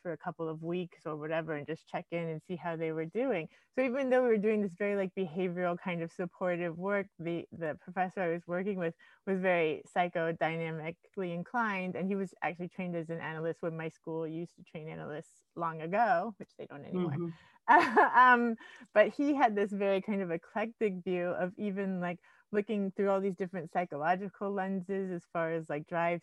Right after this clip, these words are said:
Speaker 1: theory or ego psychology, but also in object relations. But he also, you know, felt that, like, how C B T had its place and behavioral therapies had their place, and, like, relaxation, re-, relaxation training could be useful too.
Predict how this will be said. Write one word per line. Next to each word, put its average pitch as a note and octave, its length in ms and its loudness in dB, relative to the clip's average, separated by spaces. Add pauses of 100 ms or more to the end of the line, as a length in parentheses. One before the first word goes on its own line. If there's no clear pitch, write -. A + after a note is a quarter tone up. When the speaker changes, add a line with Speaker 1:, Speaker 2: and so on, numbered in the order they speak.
Speaker 1:
theory E3+ 360 0
or D3+ 100 0
ego E3 300 -2
psychology, E3+ 880 -4 (300)
but G3 120 -2
also F#3 540 2
in E3+ 140 -4
object E3 400 -2
relations. F3 580 -4
But F3 160 -2
he E3+ 120 -4
also, F#3 480 -2 (180)
you F3+ 180 -4
know, D3 200 -6 (520)
felt F3 300 6
that, D#3+ 180 0
like, D#3+ 260 0
how D#3 300 0
C - 220 -4
B G3+ 220 -4
T C#4 320 -2
had G3 180 2
its F3+ 200 -4
place E3 440 -2
and F#3 160 -4
behavioral G3 680 -2 (360)
therapies F#3 400 0
had F#3 280 4
their F3 140 2
place, E3+ 460 -2
and, D#3+ 120 -6
like, E3 160 -6
relaxation, E3+ 760 -4 (240)
re-, F#3 220 -6
relaxation F#3+ 640 -4
training F3 300 -6
could E3+ 180 -6
be E3+ 80 -8
useful E3 460 -6
too. G3 400 0